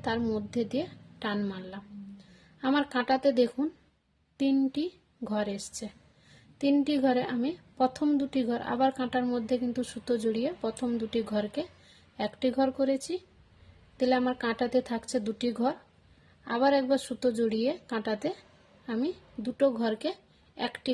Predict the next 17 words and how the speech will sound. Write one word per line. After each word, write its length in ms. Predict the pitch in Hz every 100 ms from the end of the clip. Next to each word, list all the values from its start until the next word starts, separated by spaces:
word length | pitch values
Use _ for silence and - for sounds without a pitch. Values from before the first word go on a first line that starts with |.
| 220
ঘরে 200 | 233 247 - -
পরিণত 360 | 208 202 202 202 202
করলাম। 280 | 190 196 202 _ - - - _ _ - -
এই 220 | 269 294 302 294 _ _ _
চেনটাকেই 580 | 254 247 254 254 247 240 220
বলা 180 | 208 214 208
হয় 140 | 302 - _
ফুল 220 | - 262 277 -
চেন 200 | 254 240 311 _ _ _ _ _ -
বা 160 | 220 320 - _ _ _
ফুল 200 | 285 269 233
লং। 120 | 190 180 _ _ _ _ _ _ _ _ _ _ _ _ _ _ _ _ _ _ _ _ _ _ _
দেখুন 200 | 277 285 - 262
এইভাবেই 440 | 254 262 262 269
আমি 220 | 240 247 359 - _ _ _ _ _ _
আরও 200 | 240 247 247
বেশ 160 | 247 254